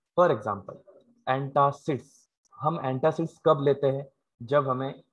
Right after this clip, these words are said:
acidity होती है तब। तो यहाँ पे दो questions आते हैं।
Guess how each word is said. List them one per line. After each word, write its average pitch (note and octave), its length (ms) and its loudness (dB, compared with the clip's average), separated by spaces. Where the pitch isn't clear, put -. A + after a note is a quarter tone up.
acidity D3+ 580 -4
होती A#2+ 300 -4
है C3+ 160 -4
तब। - 260 0
तो E3+ 260 2
यहाँ C#3+ 220 4
पे F3+ 140 2
दो D#3 160 2
questions C#3+ 500 -4
आते G#2+ 220 -6
हैं। F#2 140 -16